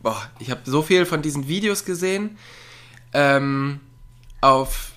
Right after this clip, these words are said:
ja, hier Z D F oder, ähm, oder A R D oder sonst irgendwas. Ey, es ist, es ist einfach crazy.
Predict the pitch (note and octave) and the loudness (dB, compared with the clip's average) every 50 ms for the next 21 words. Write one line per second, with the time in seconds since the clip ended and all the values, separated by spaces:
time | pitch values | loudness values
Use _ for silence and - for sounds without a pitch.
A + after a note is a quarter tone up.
0 | - - C3 C3 B2+ B2+ C#3 C3+ C3 C3 - - C#3+ C#3+ C#3+ G#2 C#3+ D3+ - - | -8 -2 -2 0 0 2 0 0 0 -2 -4 -6 -4 -2 -2 -2 -2 -4 -4 -8
1 | - B2+ C3 C3 B2+ B2+ B2 B2 B2 B2 B2 G#2+ - B2+ B2 A#2+ B2 A#2+ A#2+ A#2 | -4 -2 0 2 2 4 4 2 2 2 0 0 0 0 0 0 0 -2 -2 -4
2 | A#2 A#2+ A#2 A#2+ A#2+ - C3 B2+ B2+ - B2+ B2+ B2 A2+ A#2 C#3 D3 D3+ D3+ C#3 | -6 -6 -8 -10 -8 -8 -6 -4 -4 -4 -4 -4 -4 -2 -2 0 2 2 2 2
3 | A#2+ C3 C3+ C3 B2+ A2 F2+ A2 B2+ B2+ C3+ C3+ C#3+ - A2 C#3 C#3+ C#3+ C#3 - | 2 0 -2 -2 -4 -6 -8 -8 -8 -6 -6 -6 -6 -6 -6 -6 -6 -6 -8 -8
4 | - - - - - - - - - - - - - - C3 C3 B2 - C#3+ C#3 | -12 -16 -20 -20 -20 -20 -20 -20 -20 -20 -20 -12 -10 -6 -6 -6 -4 -4 -6 -6
5 | - - - - A#2+ B2 C#3 C3 C3 - C#3 D3 C#3 C#3+ D3 C3 - - - - | -6 -8 -10 -10 -12 -12 -10 -10 -4 0 0 0 2 2 0 -2 -2 -6 -14 -20
6 | - - - - - - - - - - - - - D3+ D#3 D3+ F3+ A3 D#3 A#2+ | -20 -20 -20 -20 -20 -20 -20 -20 -20 -12 -8 -2 2 4 6 6 6 4 0 -4
7 | G#2+ G#2+ | -6 -8